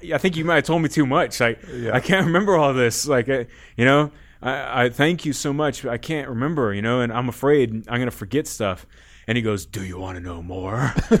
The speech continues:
Speaker 1: And I was like, "Well, I mean, yeah, but I mean, I've already, I'm already worried I'm gonna forget what, you know,
Speaker 2: What
Speaker 1: I've
Speaker 2: you
Speaker 1: already
Speaker 2: already
Speaker 1: been
Speaker 2: showed me.
Speaker 1: told,
Speaker 2: Yeah.
Speaker 1: been told." And it,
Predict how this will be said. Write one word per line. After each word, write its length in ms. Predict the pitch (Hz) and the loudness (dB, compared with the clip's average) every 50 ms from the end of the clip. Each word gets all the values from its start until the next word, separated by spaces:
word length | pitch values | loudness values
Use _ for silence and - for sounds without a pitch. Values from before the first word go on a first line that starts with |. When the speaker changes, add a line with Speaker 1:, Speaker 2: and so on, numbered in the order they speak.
| - 269 - | 4 4 4
Speaker 1:
And 140 | - 180 170 | 6 6 6
I 100 | 147 147 | 6 6
was 140 | 151 151 277 | 4 4 4
like, 340 | 156 143 139 139 135 - - - - - - - - - | 6 6 6 4 2 -2 -8 -18 -20 -16 -16 -16 -12 -2
"Well, 180 | - 160 185 190 | 2 4 6 6
I 100 | 185 185 | 6 6
mean, 240 | 175 175 175 170 156 | 4 4 2 2 2
yeah, 380 | 135 123 139 185 208 214 202 185 | 2 2 4 4 4 4 2 2
but 220 | 160 156 151 - 90 | 4 2 2 2 0
I 140 | 135 156 160 | 0 0 2
mean, 300 | 160 151 139 139 135 135 - - | 2 0 0 0 -2 -4 -4 -2
I've 180 | 151 160 156 165 | -2 -2 2 2
already, 300 | 196 202 185 170 160 - | 4 4 4 4 4 2
I'm 160 | - 143 165 | 2 2 2
already 200 | 170 170 170 151 | 2 4 4 4
worried 200 | 151 170 165 151 | 4 4 4 4
I'm 80 | 147 147 | 4 2
gonna 160 | 147 147 131 | 0 -2 -4
forget 340 | - 143 139 139 156 160 139 | -4 -4 -2 0 2 2 2
what, 360 | 143 139 135 131 120 - - | 2 2 2 2 0 -2 -4
you 100 | - 131 123 | -4 -2 0
know, 240 | 120 120 117 120 113 - | 0 0 0 -2 -4 -6
Speaker 2:
What 200 | - 117 117 - | -8 -8 -6 -4
Speaker 1:
I've 60 | - | 2
Speaker 2:
you 80 | - 160 | 4 6
Speaker 1:
already 160 | 143 135 127 | 6 6 4
Speaker 2:
already 60 | - | 2
Speaker 1:
been 100 | 131 123 | -2 -2
Speaker 2:
showed 80 | - - | -4 -2
me. 40 | - | 0
Speaker 1:
told, 340 | 156 170 185 175 147 117 107 | 0 2 2 2 0 0 -2
Speaker 2:
Yeah. 180 | 117 110 101 98 | -2 -2 -4 -4
Speaker 1:
been 180 | 101 127 127 127 | -4 -4 -4 -2
told." 300 | - 156 170 156 120 117 110 | 0 2 2 2 2 0 -2
And 80 | 123 | -2
it, 200 | 120 117 - - | -4 -4 -4 -10